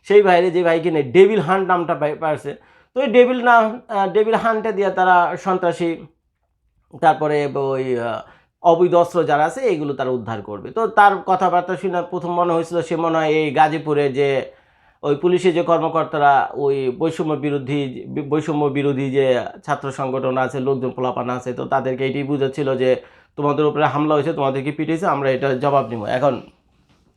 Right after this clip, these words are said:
জবাব নিতে গিয়ে এই ডেভিল হান্ট গঠন করা হলো। এখন এই ডেভিল হান্ট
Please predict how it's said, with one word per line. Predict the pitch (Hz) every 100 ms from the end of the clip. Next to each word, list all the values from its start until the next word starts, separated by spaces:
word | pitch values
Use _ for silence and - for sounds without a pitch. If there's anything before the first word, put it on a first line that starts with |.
| -
জবাব | 123 135 143
নিতে | 156 175
গিয়ে | 156 226
এই | 294 196 160
ডেভিল | 135 139 131
হান্ট | 135 135 110 _ -
গঠন | - 120 117
করা | 110
হলো। | 113 110 - - - - -
এখন | 151 156 220
এই | 214
ডেভিল | 185 185 190
হান্ট | 156 175 180